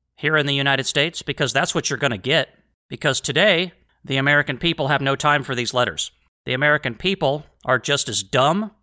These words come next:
and stupid, divided and weak as the people of Russia have always been. Not all of us, not me, not my parents, not you,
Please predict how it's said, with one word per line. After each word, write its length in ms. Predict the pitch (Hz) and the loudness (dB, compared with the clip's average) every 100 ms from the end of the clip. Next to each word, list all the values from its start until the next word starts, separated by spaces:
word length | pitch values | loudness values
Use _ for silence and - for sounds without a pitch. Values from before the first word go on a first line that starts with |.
| _ - | _ -8
and 120 | 107 | 0
stupid, 680 | - - - 175 196 214 214 _ - | 2 4 2 0 0 -2 -6 _ -12
divided 540 | - 135 135 143 175 180 | -4 0 4 4 4 2
and 220 | 165 120 | 0 0
weak 420 | 165 175 - - - _ _ | 0 0 -6 -18 -20 _ _
as 200 | - 135 | 0 0
the 60 | 117 | 0
people 300 | - 156 147 | -4 -2 -2
of 100 | 127 | 0
Russia 280 | 135 147 170 | 2 2 0
have 140 | 151 | 0
always 380 | 131 196 175 110 | 4 6 4 0
been. 240 | - 85 - _ _ - | -4 -12 -16 _ _ -2
Not 200 | 139 180 | 2 4
all 200 | 185 156 | 4 2
of 100 | 135 | 2
us, 300 | 175 - 127 | 2 0 2
not 200 | 151 139 | 2 2
me, 460 | 117 156 127 160 165 _ _ | 0 0 -2 -6 -14 _ _
not 180 | 135 143 | -2 0
my 140 | 135 113 | 0 -2
parents, 640 | 127 147 143 135 - - _ _ _ | 0 0 0 -2 -6 -10 _ _ _
not 200 | 123 131 | -2 -2
you, 520 | 113 143 185 131 175 | 0 0 2 0 -4